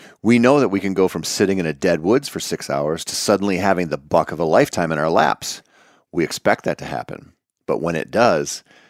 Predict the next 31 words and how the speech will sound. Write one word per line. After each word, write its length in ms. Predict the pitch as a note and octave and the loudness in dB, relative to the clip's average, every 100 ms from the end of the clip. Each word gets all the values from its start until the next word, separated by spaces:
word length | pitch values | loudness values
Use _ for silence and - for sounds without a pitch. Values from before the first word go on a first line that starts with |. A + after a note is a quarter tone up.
| _ | _
we 120 | F2 F2+ | -2 0
are 140 | C#2 | 0
rarely 500 | C#2+ F2+ A2 F2 C#2 | -2 0 2 0 -6
ready. 540 | G#1+ B1+ F2+ - - _ _ _ _ _ _ _ _ | -6 -2 -2 -2 -14 _ _ _ _ _ _ _ _
Because 380 | - G#2+ G2+ - _ - | -6 -4 -6 -10 _ -10
how 200 | - C3 | -2 2
would 240 | F#3 - | 2 0
you 40 | |
get 120 | - C2+ | -4 -4
ready 200 | C#2 A#1+ | -4 -6
for 120 | - | -8
that? 220 | - - _ _ _ _ _ _ _ _ _ - | -10 -12 _ _ _ _ _ _ _ _ _ 0
There 120 | F#2+ | 2
really 360 | E2+ E3+ F3 | 2 2 4
isn't 200 | B2 A#2+ | 2 2
a 80 | A2 | 0
way 220 | F#2 F#2+ | 2 2
to 100 | F#2 | 2
target 440 | C#2+ - G2+ C3+ - | -2 0 0 0 -4
practice 800 | - C#2+ B1+ - D#2 - - - - - - | -2 -2 -2 -6 -6 -6 -10 -14 -20 -20 -6
that 140 | E2+ | -2
allows 300 | E2+ F2+ F#2 | 0 0 0
you 80 | D#2 | -4
to 60 | |
simulate 600 | D2+ - A#2+ D#3+ G2 C2+ | -4 -2 -2 -2 -2 -4
that 180 | - G#1 | -6 -8
situation. 640 | - - - - - - _ _ _ _ _ _ _ _ _ _ | -8 -14 -14 -16 -16 -20 _ _ _ _ _ _ _ _ _ _
For 160 | - | -12
most 420 | D2 D#2+ B2 - D#2 | -4 0 2 0 -4
of 100 | B1 | -2
us, 300 | D#2+ - | -2 -2